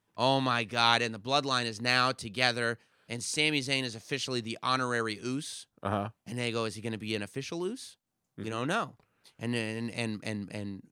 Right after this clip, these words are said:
Speaker 1: a couple of months go by, and we start heading towards the Royal Rumble just in January.
Speaker 2: Yeah.
Speaker 1: Right? And it's Roman Reigns versus Kevin Owens. For
Speaker 2: Roman
Speaker 1: the
Speaker 2: Reigns versus Kevin Owens.
Speaker 1: For the W W E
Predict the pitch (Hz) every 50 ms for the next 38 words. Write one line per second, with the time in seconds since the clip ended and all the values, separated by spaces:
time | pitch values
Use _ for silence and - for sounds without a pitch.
0 | _ _ _ - - 131 110 117 110 107 110 110 117 - - - 113 113 104 117
1 | 117 113 113 113 107 - - 113 104 90 - _ _ _ _ _ - - 123 120
2 | 117 113 113 - - 123 120 117 104 - 110 104 113 113 110 107 113 117 117 113
3 | 120 120 104 113 107 - 117 117 110 107 139 156 160 127 101 95 - - 80 -
4 | - 90 90 80 73 - _ - - 107 110 117 135 175 - _ _ _ _ -
5 | 120 120 117 110 107 101 - - 110 123 131 135 131 123 120 123 123 120 107 98
6 | - 110 110 107 - 110 101 - - 107 104 104 104 104 104 107 - - - -
7 | - - _ _ _ _ _ _ _ _ _ _ - 92 101 107 110 120 104 101
8 | 98 104 95 87 87 82 82 - 90 85 85 82 80 76 73 73 117 117 110 107
9 | 104 92 120 120 123 127 123 127 120 113 113 113 113 113 113 110 110 110